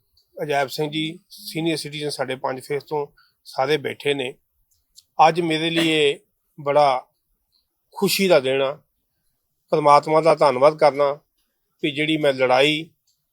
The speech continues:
ਪਿਛਲੇ ਲੰਬੇ ਸਮੇਂ ਤੋਂ ਲੜ ਰਿਹਾ ਸੀ, ਅੱਜ ਉਹਦਾ ਇੱਕ ਹੋਰ ਪੜਾਅ ਜਿਹੜਾ ਵਾ ਉਹ ਮੁਕੰਮਲ ਹੋਇਆ, ਕਿਉਂਕਿ ਇਹ ਲੜਾਈ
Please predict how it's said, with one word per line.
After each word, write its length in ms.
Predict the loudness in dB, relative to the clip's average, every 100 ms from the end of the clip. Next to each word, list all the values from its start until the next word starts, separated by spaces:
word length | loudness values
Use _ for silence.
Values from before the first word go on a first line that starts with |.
| _
ਪਿਛਲੇ 300 | -10 -6 -4
ਲੰਬੇ 300 | -4 -2 0
ਸਮੇਂ 260 | 0 -2 -2
ਤੋਂ 240 | -2 -6 -8 _ _ _ _ -4
ਲੜ 240 | 0 2
ਰਿਹਾ 280 | 2 2 2
ਸੀ, 320 | 0 -8 -10 _ _ _ _ 4 4
ਅੱਜ 120 | 4 -4 _ _ 0
ਉਹਦਾ 260 | 6 8
ਇੱਕ 160 | 6 2
ਹੋਰ 340 | -4 6 8
ਪੜਾਅ 360 | 8 6 8 8
ਜਿਹੜਾ 220 | 4 2
ਵਾ 280 | 2 -2 -4 -12
ਉਹ 80 | -8
ਮੁਕੰਮਲ 480 | -6 -6 -4 -4
ਹੋਇਆ, 380 | -4 -6 -4 -4 -6 _ _ _ _ _
ਕਿਉਂਕਿ 360 | -6 -4 -10 -6
ਇਹ 180 | -2 0
ਲੜਾਈ 540 | 0 0 2 0 -4